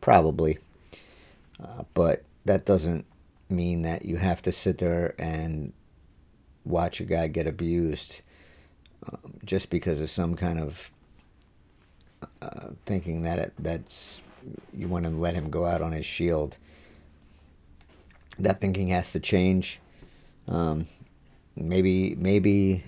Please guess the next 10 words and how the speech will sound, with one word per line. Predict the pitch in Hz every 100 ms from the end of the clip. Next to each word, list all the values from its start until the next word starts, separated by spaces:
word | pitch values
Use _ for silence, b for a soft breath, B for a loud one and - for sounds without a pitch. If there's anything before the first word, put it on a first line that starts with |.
| -
that | 98 92 -
comes | - 92 -
from | 95
the | 87
commissions | 95 95 95 101 98
and | 92 87
the, | 85 78
and | - 90 80
the |
promotions, | - 95 92 95 95 101 98 -